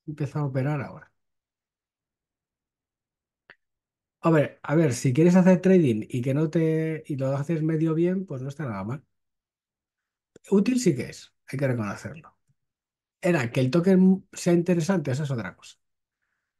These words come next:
¿Dónde se puede? A ver, aquí, a nivel de histórico,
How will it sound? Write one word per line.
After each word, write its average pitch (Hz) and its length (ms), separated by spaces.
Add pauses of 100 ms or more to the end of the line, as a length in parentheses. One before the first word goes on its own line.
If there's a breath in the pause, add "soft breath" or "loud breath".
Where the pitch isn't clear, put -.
(480)
¿Dónde 175 320
se 180 140
puede? 170 640 (160)
A 143 100
ver, 139 120
aquí, 143 260
a 135 60
nivel 156 260
de 165 80
histórico, 101 640